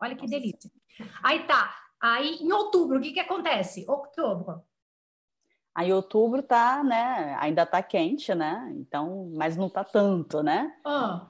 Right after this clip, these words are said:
Speaker 2: Então, ele vai dizer, "Fais pas chaud, chaud."
Speaker 1: Ai, gente, que saudade desse Quebec, eles são muito engraçados. Ah, fait peu, fait peu, fait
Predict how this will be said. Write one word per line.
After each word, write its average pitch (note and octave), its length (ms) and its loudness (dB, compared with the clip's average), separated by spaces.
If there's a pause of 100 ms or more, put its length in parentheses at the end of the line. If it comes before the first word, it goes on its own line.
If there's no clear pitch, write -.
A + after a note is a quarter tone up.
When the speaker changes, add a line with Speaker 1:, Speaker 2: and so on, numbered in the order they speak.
Speaker 2:
Então, F3 300 2
ele G3 100 2
vai G3+ 160 4
dizer, F3 360 0 (440)
"Fais B3+ 120 2
pas C5+ 200 2
chaud, A3 220 4
chaud." D3 320 -4 (1200)
Speaker 1:
Ai, G#3 260 -8
gente, B3+ 420 -2
que A#3 80 -12
saudade C#4 880 2
desse D4 220 -4
Quebec, A3 360 0
eles B3 120 -4
são A#3+ 120 -6
muito A3+ 160 -4
engraçados. G3+ 560 -4 (160)
Ah, A3 180 4
fait - 160 0
peu, G4 440 4
fait B3 160 -4
peu, B3 400 0 (100)
fait - 240 -4